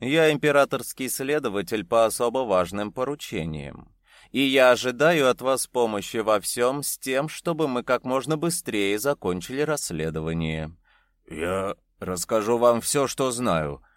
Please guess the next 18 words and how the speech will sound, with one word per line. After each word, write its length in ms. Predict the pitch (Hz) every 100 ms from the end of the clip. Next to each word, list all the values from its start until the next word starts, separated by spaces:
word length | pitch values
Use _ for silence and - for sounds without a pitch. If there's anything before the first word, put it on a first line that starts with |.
| _ _
но, 240 | _ 71 90
думаю, 340 | 180 175 156
вы 140 | 147 139
понимаете, 880 | 147 139 143 156 123 101 90 -
что 260 | 87 - 104
придётся 560 | 98 107 113 98 110 98
самому 500 | 120 120 120 139 127
выйти 320 | 123 92 113
в 120 | 98
город 480 | 113 123 113 87 -
и 100 | 87
это 380 | 95 95 87 101
увидеть". 960 | 101 101 98 131 80 67 - - - _ _ _ _ _ _ _
"Что 720 | _ - - 175 165 104 76 - _ _ -
это?" 680 | 113 90 - - 69 - _ _ _ _ _ _ _ -
"Это", 800 | 170 165 - 104 92 76 - _ _ _
повторил 720 | - 113 - 123 113 110 110 -
он, 420 | 92 78 73